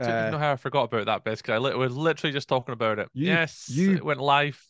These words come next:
Speaker 2: you press post and
Speaker 1: Uh,
Speaker 2: everything.
Speaker 1: I did. T-, Tuesday, whenever this podcast comes out, yes, the vid-, the Winter League review show came out on Tuesday at six o'clock on the Scottish Flag Football pages, which I think has been taken up quite well. There's been a few sort of lovely wee comments and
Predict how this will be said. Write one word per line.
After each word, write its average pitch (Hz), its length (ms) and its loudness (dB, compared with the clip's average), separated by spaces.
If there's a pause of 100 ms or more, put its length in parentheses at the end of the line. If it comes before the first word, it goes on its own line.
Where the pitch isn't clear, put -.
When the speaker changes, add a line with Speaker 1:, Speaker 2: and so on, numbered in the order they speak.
(400)
Speaker 2:
you 151 160 -2
press 151 260 -4
post - 340 -8
and 135 100 -4
Speaker 1:
Uh, 131 40 -6
Speaker 2:
everything. 135 360 -8 (200)
Speaker 1:
I 156 60 2
did. 208 280 2 (200)
T-, - 180 -12
Tuesday, 208 640 2 (540)
whenever 139 300 0
this 123 180 0
podcast 156 380 2
comes 127 160 -4
out, 131 100 -4
yes, 151 240 0
the 131 120 -8
vid-, 139 220 -10
the 131 80 -6
Winter 156 260 0
League 139 300 -8
review 147 220 -4
show 143 160 -4
came 143 180 -2
out 147 120 0
on 127 100 -4
Tuesday 165 680 -2 (320)
at 113 120 -6
six - 220 -6
o'clock 131 380 0
on 110 120 -2
the 101 80 -8
Scottish - 440 -10
Flag 131 280 -4
Football 143 360 0
pages, 147 500 -2
which - 220 -4 (320)
I 466 100 2
think 415 160 -2
has 311 140 -2
been 160 200 -6
taken 139 280 -2
up 117 140 -2
quite 117 160 0
well. 156 120 4
There's 330 100 -2
been 123 120 -6
a 113 40 -4
few 113 240 -6
sort 101 200 -4
of 98 80 -4
lovely 98 280 -8
wee 95 220 -12
comments 110 560 -2
and 90 120 -12